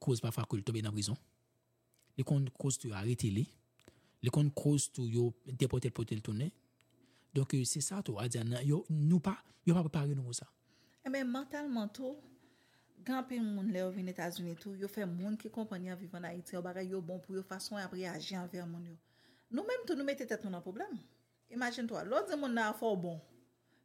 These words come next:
Speaker 2: ti kwa bon, w ap byen pase. Moun nan li menm ki an Ayiti k ap pase mizè ki sa pa l gen kontou menm. Li pa l rayi ou,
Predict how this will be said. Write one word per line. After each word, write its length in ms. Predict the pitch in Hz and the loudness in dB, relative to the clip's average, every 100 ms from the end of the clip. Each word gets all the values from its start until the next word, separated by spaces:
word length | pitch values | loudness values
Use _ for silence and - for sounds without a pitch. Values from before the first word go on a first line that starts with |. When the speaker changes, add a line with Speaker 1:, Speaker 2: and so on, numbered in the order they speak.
| - | -8
Speaker 2:
ti 80 | 254 240 | -4 2
kwa 160 | 240 214 | 2 4
bon, 240 | 180 180 | 2 0
w 80 | 196 | -2
ap 80 | 170 | -2
byen 160 | 190 | -4
pase. 400 | 185 175 - 170 160 _ _ _ _ 190 | -4 -4 -6 -8 -14 _ _ _ _ -2
Moun 220 | 226 285 | 0 2
nan 140 | 311 320 | 2 0
li 80 | 392 | 0
menm 140 | 233 | 0
ki 80 | 226 | 0
an 140 | 214 208 | 0 0
Ayiti 240 | 208 208 | -2 -4
k 80 | 208 | -6
ap 80 | 202 | -4
pase 180 | 185 180 185 | -4 -4 -4
mizè 220 | 180 190 | -4 -6
ki 80 | 185 | -6
sa 80 | 190 180 | -8 -6
pa 80 | 165 | -6
l 60 | |
gen 160 | 160 170 | -8 -12
kontou 240 | 165 - | -14 -18
menm. 140 | 170 160 | -20 -14
Li 80 | 185 | -8
pa 80 | 190 | -2
l 80 | |
rayi 220 | 202 233 | 0 -2
ou, 100 | 269 | -4